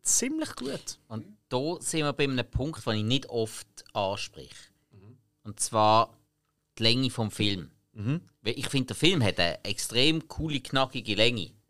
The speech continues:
Speaker 2: insgesamt.
Speaker 1: Mhm. Mhm.
Speaker 2: Und trotzdem genau, eben das, was der Hill vorher gesagt hat, dass man im Ausspionieren, mit dem sich
Speaker 1: Mhm.
Speaker 2: aneignen und auch das, dass man ein bisschen mehr von ihrer Körperhaltung gesehen hat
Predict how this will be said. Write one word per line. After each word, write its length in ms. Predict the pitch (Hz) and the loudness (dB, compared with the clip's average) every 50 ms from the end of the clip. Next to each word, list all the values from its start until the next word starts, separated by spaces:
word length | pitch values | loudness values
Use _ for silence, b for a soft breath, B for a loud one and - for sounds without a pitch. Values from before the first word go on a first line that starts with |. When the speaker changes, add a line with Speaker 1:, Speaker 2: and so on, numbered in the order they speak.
| _ - | _ -10
Speaker 2:
insgesamt. 680 | 110 107 - 113 107 107 156 - 80 76 - B B B 104 98 | -8 -8 -6 0 2 4 4 4 2 -2 -8 B B B -12 -8
Speaker 1:
Mhm. 40 | - | -6
Mhm. 40 | 98 | -4
Speaker 2:
Und 160 | 107 107 - | -4 -4 -6
trotzdem 680 | - 104 120 147 - - - - - 160 156 160 170 165 b b b b _ | 0 4 4 4 4 2 -4 2 2 2 2 2 -2 -8 b b b b _
genau, 720 | - 117 113 113 113 113 113 110 110 113 127 139 156 165 - - - - - - - | -2 -2 0 0 2 4 6 6 8 8 6 6 4 2 -4 -8 -16 -18 -18 -10 -8
eben 140 | 120 117 - | -8 -4 -4
das, 180 | 120 110 - | -4 -4 -4
was 80 | 113 101 | -6 -6
der 100 | - 92 | -4 -2
Hill 180 | 107 143 165 | -2 -2 -2
vorher 240 | 175 - 160 156 156 | -2 0 2 2 2
gesagt 420 | 156 - - 131 131 147 180 - - | 2 2 4 6 6 4 4 0 -2
hat, 220 | 151 160 - - | -2 -2 -2 -8
dass 100 | - - | -16 -12
man 140 | 101 87 - | -12 -12 -12
im 80 | - 151 | -12 -16
Ausspionieren, 540 | 156 151 - 156 147 139 135 135 131 131 123 | -16 -12 -8 -8 -6 -6 -4 -6 -6 -4 -6
mit 160 | 104 101 - | -6 -8 -10
dem 80 | 101 | -14
sich 200 | 92 - 101 - | -14 -14 -16 -16
Speaker 1:
Mhm. 420 | - - - - _ _ _ - 113 | -16 -20 -20 -20 _ _ _ -2 0
Speaker 2:
aneignen 540 | 117 120 113 120 127 131 127 - 139 135 - B B B B | 2 4 6 4 4 2 0 -4 -8 -10 -10 B B B B
und 240 | B 127 120 127 - - - | B -4 -4 -4 -4 -6 -2
auch 280 | - 117 123 139 127 b b b b b b _ _ | 0 2 2 2 -2 b b b b b b _ _
das, 300 | - 104 104 123 143 - | 4 6 6 6 4 2
dass 80 | - - | -2 -2
man 140 | 139 127 123 | -2 -2 -2
ein 40 | - _ _ _ _ _ _ | -4 _ _ _ _ _ _
bisschen 420 | - - - - 135 135 127 127 127 | -12 -10 -4 -2 -2 0 0 0 2
mehr 320 | 127 131 135 143 143 139 | 2 2 2 2 0 0
von 220 | 139 - - 110 - _ _ _ _ | -2 -4 -4 -4 -4 _ _ _ _
ihrer 400 | 139 135 151 165 185 - 190 185 | -10 -6 -4 -4 -4 -4 -6 -10
Körperhaltung 960 | - - - 170 156 165 165 165 - 151 143 151 143 147 160 156 - 156 - | -10 -4 0 2 2 2 0 -2 -6 -4 0 0 2 2 0 -2 -6 -12 -10
gesehen 540 | - - - - 147 143 147 151 143 - - | -8 -8 -6 -2 -2 0 0 -2 -4 -6 -12
hat 260 | - - 117 139 165 | -12 -6 -2 -2 -2